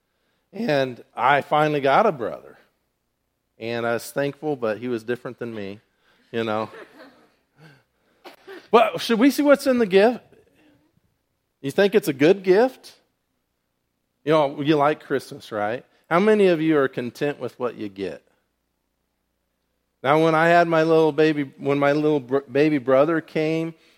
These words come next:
I was pretty content. I was excited, but over the years, you know, we got along most of the time, but, you know, I just thought he'd do everything that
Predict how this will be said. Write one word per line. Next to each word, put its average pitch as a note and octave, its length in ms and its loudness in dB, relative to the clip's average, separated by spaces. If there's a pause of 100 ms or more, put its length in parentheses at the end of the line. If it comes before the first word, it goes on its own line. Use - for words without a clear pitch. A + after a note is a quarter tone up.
(120)
I D3+ 280 2
was F3+ 260 0
pretty F#3 480 0
content. D3 380 -4
I C#3+ 160 0
was D#3+ 180 -2
excited, C3 800 -2
but A2+ 200 -2
over D3+ 320 -4
the C3 200 0
years, D3 480 -4 (240)
you C3 80 -6
know, B2+ 160 -2
we D3+ 120 -4
got D3 240 2
along D3 600 0
most C#3 280 -4
of - 60 -12
the C#3+ 80 -4
time, C3+ 560 -6
but, B2 380 -2 (320)
you C#3 100 -4
know, C#3+ 400 0
I C#3+ 200 2
just F#3 200 -2
thought C#3 200 2
he'd C3+ 180 -4
do C#3+ 160 2
everything A#2+ 640 -2
that G2+ 260 -4